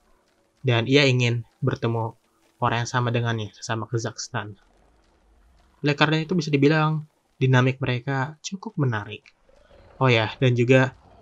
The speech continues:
Ana minta aku untuk kembali ke Aurora. Jadi, Stefan berusaha untuk membujuk Miller untuk mengajak Katya dan Nastya ikut.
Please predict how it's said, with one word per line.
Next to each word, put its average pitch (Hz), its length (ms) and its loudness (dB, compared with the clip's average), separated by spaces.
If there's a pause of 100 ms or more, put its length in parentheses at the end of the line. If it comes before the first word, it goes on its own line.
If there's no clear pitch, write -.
(120)
Ana 147 240 2
minta 139 400 0
aku 120 240 -4
untuk 113 240 -6
kembali 113 320 -2
ke 110 160 -12
Aurora. 113 480 -4 (1160)
Jadi, 156 400 8 (160)
Stefan 139 400 -2
berusaha 131 320 2
untuk 123 480 -2 (400)
membujuk 131 400 4
Miller 143 240 2
untuk 117 240 -4
mengajak 110 480 -6
Katya - 320 -6
dan 113 240 -2
Nastya 110 320 -10
ikut. 123 320 -8